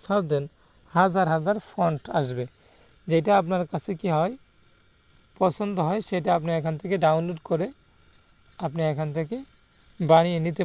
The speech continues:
পারবেন। এই Canva-র সাহায্যে আপনি সহজে লোগো বা ব্যানার বানিয়ে নিতে পারবেন। যেমন দেখেন, আমার এখানে অসংখ্য লোগো আসছে, ব্যানার চলে আসছে। আপনি এখান থেকে এটা ডাউনলোড করে এই লেখাগুলো এডিট করে আপনি এটা বানিয়ে নিতে পারবেন। এটা কীভাবে করবেন,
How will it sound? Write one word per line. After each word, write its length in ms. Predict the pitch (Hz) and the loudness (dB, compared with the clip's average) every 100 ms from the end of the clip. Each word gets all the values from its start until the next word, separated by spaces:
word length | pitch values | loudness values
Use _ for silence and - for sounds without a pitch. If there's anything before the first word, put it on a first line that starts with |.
| 147 | 0
পারবেন। 280 | 120 123 123 - | 0 -4 -8 -4
এই 60 | 170 - | -4 0
Canva-র 360 | 175 170 180 160 | 0 2 0 0
সাহায্যে 320 | 185 160 156 180 | 2 2 2 0
আপনি 160 | 160 170 - | 0 -6 0
সহজে 320 | 170 170 180 165 | 2 2 0 -2
লোগো 200 | 165 202 208 | -2 -2 0
বা 60 | 147 | 0
ব্যানার 240 | 147 170 247 - - _ - - - 156 | 0 -2 -4 -10 -18 _ -20 -14 -4 4
বানিয়ে 240 | 156 156 147 | 4 4 0
নিতে 160 | 147 147 131 | 0 0 0
পারবেন। 200 | 127 131 | -2 -2
যেমন 160 | 143 147 139 | -2 0 0
দেখেন, 200 | 139 185 175 | 0 0 0
আমার 120 | 147 | 0
এখানে 160 | 143 151 147 | 0 0 0
অসংখ্য 380 | 147 190 196 175 156 | 0 -2 -4 -2 -2
লোগো 160 | 139 135 | 0 -4
আসছে, 200 | 127 - - - - _ - - 160 | -4 -10 -12 -16 -18 _ -20 -4 0
ব্যানার 240 | 156 156 - | 2 2 0
চলে 180 | 165 143 | -2 -2
আসছে। 160 | 123 - | -4 -6
আপনি 120 | 160 156 | -4 -2
এখান 140 | 151 160 | 0 -2
থেকে 120 | 175 160 | -4 -6
এটা 100 | 143 147 | -4 0
ডাউনলোড 340 | 151 175 165 - | 0 0 -6 -2
করে 160 | 160 247 - - - - _ 180 | -2 -2 -10 -20 -20 -20 _ -2
এই 60 | 151 | 2
লেখাগুলো 420 | 147 160 156 165 180 | 2 2 2 2 0
এডিট 180 | 160 151 - | 0 -4 -2
করে 140 | 180 208 | 2 2
আপনি 140 | 170 160 | 2 -2
এটা 160 | 143 185 233 - | 0 -4 -4 -2
বানিয়ে 220 | 170 160 151 | 0 0 0
নিতে 160 | 147 143 | 0 0
পারবেন। 260 | 131 123 127 123 _ - - - - - | -2 -2 -6 -8 _ -20 -18 -18 -10 0
এটা 120 | 165 170 | 0 2
কীভাবে 260 | 196 180 196 185 | 2 4 2 2
করবেন, 240 | 190 175 | 2 2